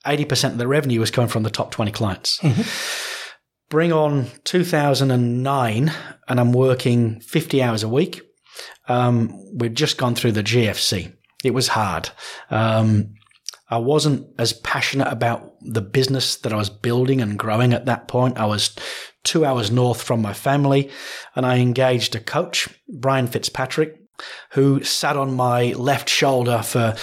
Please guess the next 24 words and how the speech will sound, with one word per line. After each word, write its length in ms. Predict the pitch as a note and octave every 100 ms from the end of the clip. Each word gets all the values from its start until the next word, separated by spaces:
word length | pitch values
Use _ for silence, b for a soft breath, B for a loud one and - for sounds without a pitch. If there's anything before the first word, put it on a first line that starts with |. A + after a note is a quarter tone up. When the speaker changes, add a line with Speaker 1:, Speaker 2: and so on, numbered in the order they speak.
| B B B
Speaker 1:
for 140 | -
many, 320 | B2 C#3 D3 B2+
many 240 | C#3+ D3
years, 320 | A#2 A2 G#2+
for 160 | - A2
the 240 | - -
best 300 | A2 C3+ -
part 220 | - A#2+
of, 240 | A#2 G#2 -
I 100 | A#2
reckon, 340 | A#2+ A2+ A2
fifteen 500 | G#2 C3+ - B2 A2+
years. 480 | A#2 B2 B2 A#2 - B B B B -
And 260 | C3 C3
Brian 320 | B2 C#3+ D#3 D3
was 140 | B2
part 220 | - C3
of 60 | A#2+
the 60 |
Fitzpatrick's 680 | A2+ - - - A#2+ - -
group. 340 | - G#2 G2+ - B B B
And, 400 | B2+ B2 B2 A#2+
um, 440 | A#2+ A#2+ A#2 A2+ A2+
we, 640 | C3+ B2+ C#3 C#3 C3+ B2+ B2+